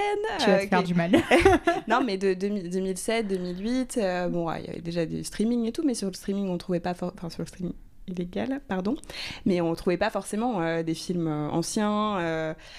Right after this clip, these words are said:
Speaker 2: euh, du coup, il fallait, euh, enfin, j'arrivais à m'en faire prêter, j'arrivais, euh, j'avais des amis de mes parents, euh, qui avaient des D V D tech, euh, immenses. Mais, euh, sinon, il y avait ce problème-là aussi de l'accès, en fait.
Speaker 1: Mm.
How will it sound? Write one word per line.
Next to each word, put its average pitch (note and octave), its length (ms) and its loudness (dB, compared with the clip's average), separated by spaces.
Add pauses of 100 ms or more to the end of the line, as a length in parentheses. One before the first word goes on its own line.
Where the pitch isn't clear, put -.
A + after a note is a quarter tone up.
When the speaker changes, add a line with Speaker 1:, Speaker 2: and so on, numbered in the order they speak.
(220)
Speaker 2:
euh, E3+ 200 -2
du D#3+ 140 -4
coup, C4 140 0
il G#3 160 0
fallait, G3+ 380 0
euh, D#3+ 600 0
enfin, E3+ 180 -2
j'arrivais F3 280 2
à G3+ 80 2
m'en F3+ 120 0
faire F3+ 200 -6
prêter, C4 560 0
j'arrivais, F#3 560 -2
euh, E3+ 180 0
j'avais E3+ 160 0
des E3 160 -4
amis G3 160 2
de G3 80 0
mes F#3 100 0
parents, F#3+ 400 -2
euh, D#3 100 -4
qui E3+ 100 -10
avaient D#3+ 100 -2
des D#3 140 -2
D E3+ 120 2
V F#3 120 2
D F3+ 100 0
tech, G3 280 -6
euh, D#3+ 380 -6 (300)
immenses. G#3 480 0 (480)
Mais, G3+ 340 2
euh, D#3+ 140 0
sinon, F#3 240 -6
il C4 60 0
y - 20 0
avait C#3+ 80 0
ce - 80 -6
problème-là F3 400 0
aussi A3+ 180 -4
de F#3 120 0
l'accès, E3 420 -2 (160)
en F#3 80 -4
fait. - 260 -8 (160)
Speaker 1:
Mm. A#3+ 60 4